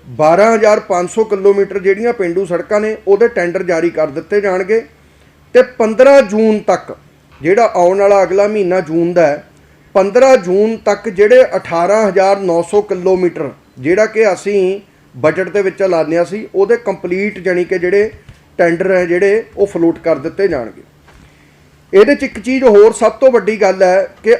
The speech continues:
ਆਮ ਆਦਮੀ ਪਾਰਟੀ ਦੀ ਸਰਕਾਰ, ਜਿਹੜੀ ਕਿ ਭ੍ਰਿਸ਼ਟਾਚਾਰ ਦੇ ਵਿਰੁੱਧ ਹੈ, ਜਿਹਦਾ ਜਨਮ ਹੀ ਐਂਟੀ ਕਰਪਸ਼ਨ ਮੂਵਮੈਂਟ ਦੇ ਵਿੱਚੋਂ ਹੋਇਆ,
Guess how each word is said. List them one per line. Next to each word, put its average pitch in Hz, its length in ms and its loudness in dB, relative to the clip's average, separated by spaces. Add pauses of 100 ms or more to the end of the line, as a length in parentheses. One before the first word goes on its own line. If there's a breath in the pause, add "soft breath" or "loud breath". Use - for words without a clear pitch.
ਆਮ 185 260 0
ਆਦਮੀ 220 300 0
ਪਾਰਟੀ 190 400 -4
ਦੀ 214 160 -10
ਸਰਕਾਰ, 175 580 -2 (500)
ਜਿਹੜੀ 196 300 2
ਕਿ 254 140 2
ਭ੍ਰਿਸ਼ਟਾਚਾਰ 220 800 0
ਦੇ 233 180 2
ਵਿਰੁੱਧ 190 420 0
ਹੈ, 196 200 -2 (420)
ਜਿਹਦਾ 220 320 2
ਜਨਮ 196 400 2
ਹੀ 233 420 0 (720)
ਐਂਟੀ 196 360 0
ਕਰਪਸ਼ਨ 226 540 0
ਮੂਵਮੈਂਟ 202 400 0
ਦੇ 202 140 2
ਵਿੱਚੋਂ 196 340 0
ਹੋਇਆ, 147 280 -2